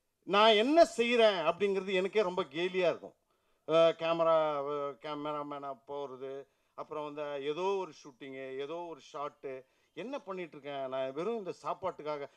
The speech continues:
அப்புறம் இந்த வேலை பண்ணும்போது எந்த சாதாரணமா அவன் வெறும் சாப்பாட்டுக்காக வாழ்ந்து கொண்டிருக்கிற ஒரு மனிதனாக இருக்கிறேன், அதுக்காக எந்த வேலையை வேணும்னாலும் செய்கிற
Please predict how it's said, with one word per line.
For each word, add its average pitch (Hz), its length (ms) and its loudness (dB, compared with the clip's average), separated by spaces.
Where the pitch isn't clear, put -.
அப்புறம் 233 280 -6
இந்த 208 220 -2
வேலை 202 280 -4
பண்ணும்போது 180 500 -8
எந்த 240 400 -4
சாதாரணமா 254 560 -6
அவன் 214 260 -6
வெறும் 190 280 -16
சாப்பாட்டுக்காக 190 960 -12
வாழ்ந்து 175 340 -8
கொண்டிருக்கிற 156 560 -12
ஒரு 127 160 -12
மனிதனாக 147 580 -12
இருக்கிறேன், 120 420 -12
அதுக்காக 208 460 4
எந்த 175 340 4
வேலையை 254 420 4
வேணும்னாலும் 247 640 -2
செய்கிற 226 240 0